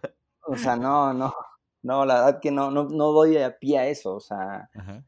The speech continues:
Speaker 1: yo creo que, eh, no sé, desde siempre he sabido comunicar muy bien eso. No he llegado a ese nivel,
Speaker 2: Ujú.
Speaker 1: eh, de, de que me piden la clave del celular, de Facebook, eh, no sé,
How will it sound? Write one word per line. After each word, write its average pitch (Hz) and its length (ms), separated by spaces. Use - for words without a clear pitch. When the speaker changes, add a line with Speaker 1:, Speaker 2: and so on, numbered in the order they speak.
Speaker 1:
yo 117 200
creo 120 240
que, 123 480
eh, 113 280
no 117 140
sé, 120 420
desde 113 220
siempre 120 320
he - 40
sabido 135 260
comunicar 113 400
muy 123 160
bien 117 180
eso. 117 300
No 131 200
he 143 40
llegado 143 240
a - 40
ese 147 120
nivel, 131 460
Speaker 2:
Ujú. 113 220
Speaker 1:
eh, 104 60
de, 92 460
de 90 120
que 92 100
me 92 100
piden 107 220
la 101 100
clave 104 260
del 101 100
celular, 101 400
de 95 100
Facebook, 98 680
eh, 90 520
no 95 140
sé, 92 500